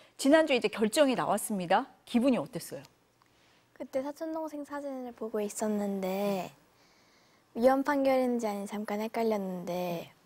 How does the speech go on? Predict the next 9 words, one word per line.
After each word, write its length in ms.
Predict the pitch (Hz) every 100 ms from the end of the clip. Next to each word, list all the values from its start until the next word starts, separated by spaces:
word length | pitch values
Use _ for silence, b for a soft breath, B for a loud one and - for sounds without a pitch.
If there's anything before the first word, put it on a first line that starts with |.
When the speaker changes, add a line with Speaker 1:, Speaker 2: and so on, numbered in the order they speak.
| _ _
Speaker 2:
어머니께 580 | - 226 233 226 220 202
여쭤보니 1040 | 190 190 208 196 190 185 185 190 202 175
Speaker 1:
음. 160 | 165 156 B _ _ _ -
Speaker 2:
이제 260 | 220 185 -
일부 320 | 277 294 302
인용이 400 | 247 202 208 202
됐다고 680 | 196 214 190 185 185 180 175
말하-, 320 | 175 190 190 220 _ _ -
말하셔가지고 1160 | 202 202 196 208 190 190 175 - 185 185 170